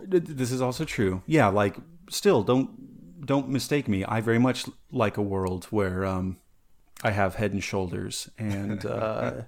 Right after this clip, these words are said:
Speaker 1: <laughs>
Speaker 2: um, Old Spice deodorant. Um, so,
Speaker 1: Oh,
Speaker 2: so, yeah,
Speaker 1: man,
Speaker 2: like
Speaker 1: I bought, I bought this expensive-ass soap on Amazon.
Speaker 2: Oh.
Speaker 1: 'Cause it was, like,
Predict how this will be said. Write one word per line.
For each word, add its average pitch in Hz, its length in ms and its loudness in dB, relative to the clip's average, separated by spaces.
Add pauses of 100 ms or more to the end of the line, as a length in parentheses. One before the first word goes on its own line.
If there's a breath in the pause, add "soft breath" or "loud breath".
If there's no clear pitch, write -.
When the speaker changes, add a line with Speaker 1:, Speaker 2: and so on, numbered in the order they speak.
(360)
Speaker 1:
<laughs> - 460 -20
Speaker 2:
um, 101 560 -6 (300)
Old 110 160 0
Spice - 560 -8 (120)
deodorant. - 640 -10
Um, 98 340 -4
so, 156 160 -2
Speaker 1:
Oh, 160 60 4
Speaker 2:
so, 147 80 6
yeah, - 40 4
Speaker 1:
man, 147 160 4
Speaker 2:
like 127 80 -2
Speaker 1:
I 160 140 4
bought, 160 440 0
I 156 100 0
bought 165 260 0
this 139 240 -4
expensive-ass 127 800 -4
soap 117 280 -4
on 110 140 -4
Amazon. 98 680 -10 (160)
Speaker 2:
Oh. 98 400 0 (140)
Speaker 1:
'Cause 139 220 -2
it 143 100 2
was, 135 240 -4
like, 113 560 -4